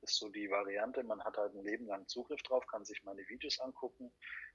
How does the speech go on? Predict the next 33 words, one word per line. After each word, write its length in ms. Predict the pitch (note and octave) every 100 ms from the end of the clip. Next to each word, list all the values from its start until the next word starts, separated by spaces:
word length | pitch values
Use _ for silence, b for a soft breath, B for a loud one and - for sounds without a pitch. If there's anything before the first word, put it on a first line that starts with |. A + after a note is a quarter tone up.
| _
Wer 160 | G#2+ G2+
halt 180 | G#2+ -
die, 400 | G#2 G#2 G2+ G2 -
die 60 |
YouTube-Videos 760 | G2+ A#2 - A2 A#2 A#2 A2+ -
noch 140 | A2+
nicht 200 | A2+ -
kennt, 320 | A#2 A2+ A2+
die 80 | G#2+
sind 140 | G#2
halt 140 | G2 G2+
noch 120 | G2
ein 60 | G#2+
bisschen 300 | G#2 - G#2
exklusiver 720 | - - - F#2 A#2 C3 C3+
mit 200 | B2+ A2
Wissen, 380 | B2 - B3+ -
also 260 | - -
wirklich, 360 | G#2+ - G#2 -
wie 100 | G#2+
man 180 | G#2 G2+
seinen 200 | F#2+ G#2+
eigenen 340 | G#2+ A2 A2+
Ernährungsplan 720 | A2+ A2+ A2+ A#2 - A2+ A2
und 80 | G#2
sowas 240 | A2 F2+
ausrechnet. 680 | - A#2+ B2+ A#2+ A#2 A#2 A#2 - B B B B _ _ _ _ -
Und 680 | B2+ A#2 A2+ A2+ A#2 - A#2
dann 140 | A2+
gibt's 160 | A#2+ B2
noch 100 | A2
die 140 | A2+
Möglichkeit, 580 | A2+ A2+ G#2 - G#2+